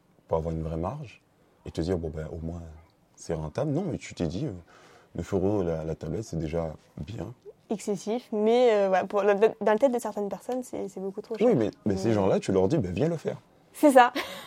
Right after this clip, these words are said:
Speaker 1: Tu viens faire un atelier.
Speaker 2: <laughs> Viens faire une tablette de chocolat.
Speaker 1: Voilà, déjà fais une,
Speaker 2: C'est
Speaker 1: tu verras
Speaker 2: ça.
Speaker 1: le temps que ça prend.
Speaker 2: Bah, justement, je fais des ateliers de fabrication de tablettes, parce qu'il y a l'organisme Weekendoo qui m'a contacté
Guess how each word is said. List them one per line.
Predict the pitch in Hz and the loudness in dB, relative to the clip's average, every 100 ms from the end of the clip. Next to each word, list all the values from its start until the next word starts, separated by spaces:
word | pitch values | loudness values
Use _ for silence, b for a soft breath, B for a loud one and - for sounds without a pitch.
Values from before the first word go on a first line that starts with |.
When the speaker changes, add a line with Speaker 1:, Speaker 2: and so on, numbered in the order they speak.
| - | -2
Speaker 1:
Tu | 87 | 2
viens | 104 | 2
faire | - 117 | 6 6
un | 113 | 6
atelier. | 101 117 101 156 208 - | 4 4 6 6 6 0
Speaker 2:
<laughs> | - | 0
Viens | 233 240 | 4 8
faire | 349 - - | 8 6 6
une | 302 294 | 6 8
tablette | 262 233 214 | 8 6 4
de | |
chocolat. | 208 196 190 | 0 -2 2
Speaker 1:
Voilà, | - 143 85 | 6 6 6
déjà | - 123 151 | 2 2 2
fais | 151 147 | 4 4
une, | 139 175 233 - - | 6 6 2 -4 0
Speaker 2:
C'est | |
Speaker 1:
tu | 240 | 4
verras | 117 202 | 6 6
Speaker 2:
ça. | |
Speaker 1:
le | 113 | 6
temps | - 139 | 4 2
que | |
ça | - 123 | 2 0
prend. | 98 87 - | -2 -12 4
Speaker 2:
Bah, | 214 | 6
justement, | 233 277 320 403 | 6 4 0 0
je | - | 0
fais | |
des | 202 202 | 0 2
ateliers | 214 220 240 247 | 2 2 -2 0
de | 202 | -2
fabrication | 208 220 220 220 220 | -2 -2 -2 -4 -6
de | |
tablettes, | 214 202 226 285 - - B B B _ | -2 0 0 -2 -8 -18 B B B _
parce | - | -10
qu'il | 208 | -2
y | |
a | 196 | 0
l'organisme | 190 202 202 214 202 185 | 0 0 -2 -4 -6 -2
Weekendoo | 196 208 220 214 220 | -2 0 0 0 -2
qui | 220 190 | -4 -8
m'a | 180 | -6
contacté | 190 190 190 - | -8 -8 -8 -10